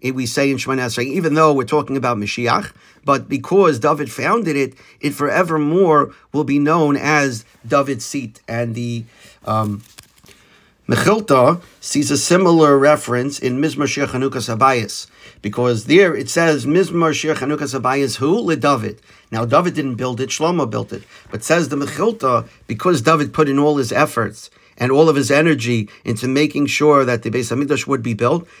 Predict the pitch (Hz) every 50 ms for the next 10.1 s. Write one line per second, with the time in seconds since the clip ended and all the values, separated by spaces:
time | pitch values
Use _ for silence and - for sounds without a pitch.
0 | - _ - 147 151 160 147 120 143 120 - - 202 180 160 170 165 156 156 -
1 | - 151 143 196 226 240 190 190 180 175 - 185 208 185 185 170 160 156 156 -
2 | - 143 143 131 113 156 143 139 135 127 - _ _ _ _ - - 95 113 113
3 | 110 - - 180 185 180 165 165 180 175 175 160 156 147 143 139 - - - 143
4 | 143 120 117 117 117 104 131 135 113 110 170 185 180 175 175 165 - - - -
5 | - - - 165 151 - 165 147 - 143 143 135 - 131 147 143 139 139 123 -
6 | 127 113 131 135 135 123 110 135 139 143 190 208 196 156 165 165 160 - _ _
7 | _ _ _ - - 143 - 139 143 139 120 131 135 127 160 156 147 139 131 -
8 | 143 151 175 156 156 147 143 135 117 - 127 117 - - - 131 143 165 175 151
9 | 147 147 139 120 - - 139 - 127 135 139 139 165 190 214 196 - - 156 143
10 | 143